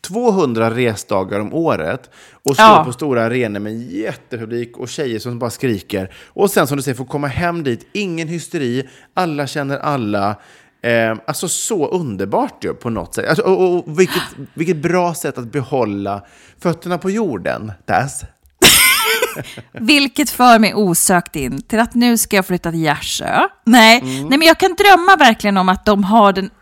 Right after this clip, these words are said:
Speaker 2: det, det utopiska livet.
Speaker 1: Ja, verkligen.
Speaker 2: Med att, med att växeldra från det lilla till det stora.
Speaker 1: Ja, oförskämt lyckliga verkar de ju.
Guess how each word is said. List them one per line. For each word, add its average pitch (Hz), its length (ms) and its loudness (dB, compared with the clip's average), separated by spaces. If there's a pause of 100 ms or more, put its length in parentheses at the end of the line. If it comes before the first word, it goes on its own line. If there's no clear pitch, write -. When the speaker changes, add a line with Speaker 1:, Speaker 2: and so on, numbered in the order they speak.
(320)
Speaker 2:
det, 220 160 -4
det - 200 -8 (300)
utopiska 330 800 2
livet. - 680 -2
Speaker 1:
Ja, 123 280 6
verkligen. 165 280 8
Speaker 2:
Med 233 120 8
att, 214 260 -8
med 254 200 8
att 233 100 0
växeldra 240 800 2
från 214 180 -2
det 214 100 2
lilla 208 320 0
till 196 120 -8
det 202 60 -2
stora. 202 580 0 (380)
Speaker 1:
Ja, 95 340 -4 (200)
oförskämt 160 720 -4
lyckliga 127 360 -4
verkar 104 240 -6
de 82 120 -10
ju. 73 140 -14